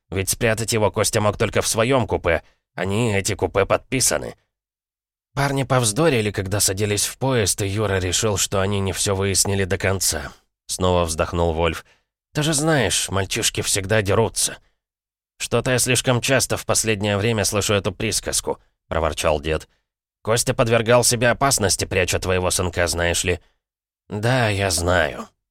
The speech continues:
Вольф замолчал. «Мой клан в долгу у твоего клана, Виталий. Все, чем может помочь Кернам клан Вольфов, в вашем распоряжении». «Ты бы не бросался такими обещаниями, в подобных обстоятельствах это не просто слова».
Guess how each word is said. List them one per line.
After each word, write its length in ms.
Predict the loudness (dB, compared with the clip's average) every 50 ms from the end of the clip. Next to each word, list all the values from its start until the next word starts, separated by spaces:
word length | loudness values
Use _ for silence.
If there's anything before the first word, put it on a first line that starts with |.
| _ _
Вольф 280 | 0 0 0 0 0
замолчал. 680 | -2 0 2 4 2 2 2 0 0 2 2 2 0 -4 _ _ _ _ _ _ _ _ _ _
«Мой 200 | 0 0 0 0
клан 300 | 2 4 4 6 6 4
в 60 | 2
долгу 380 | 4 4 4 6 4 4 4 4
у 80 | 4
твоего 320 | 2 2 2 4 4 2 2
клана, 380 | 2 0 2 2 2 2 0
Виталий. 640 | 0 -2 -4 -4 -4 -4 -4 -4 -6 -10 -14 -16 _ _ _ _ _ _ _ _
Все, 240 | -4 0 0 2 2
чем 180 | 2 0 2
может 320 | 2 2 2 0 0 -2 0
помочь 380 | 0 2 2 2 0 0 -2
Кернам 420 | -2 -2 -2 0 0 0 0 0 -2
клан 320 | 0 0 2 2 2 2
Вольфов, 480 | 2 2 2 2 2 2 -2 -4 -4 -6
в 80 | 0
вашем 300 | 0 2 2 2 2 2
распоряжении». 920 | 2 2 2 0 0 0 0 0 0 0 0 0 0 -2 -8 -12 -14 -16 _ _ _ _ _ _ _ _ _ _ _ _ _ _ _ _ _ _ _
«Ты 100 | -6 -2
бы 120 | 0 0
не 100 | 0 2
бросался 600 | 2 4 4 4 4 4 4 4 4 6 4 2
такими 340 | 0 0 -2 0 0 0 2
обещаниями, 840 | 2 0 0 -2 -2 0 0 0 2 2 2 2 0 0 -2 -4 -6
в 100 | -10 -6
подобных 420 | -6 -2 0 0 0 0 -2 -2 -2
обстоятельствах 920 | 0 -2 -2 -2 0 0 0 0 0 -2 -2 -2 -2 -2 0 -2 -2 -2
это 180 | -2 -2 -2
не 120 | -2 -2 -2
просто 400 | 0 0 2 2 2 0 0 0
слова». 460 | 0 2 2 2 4 4 2 0 0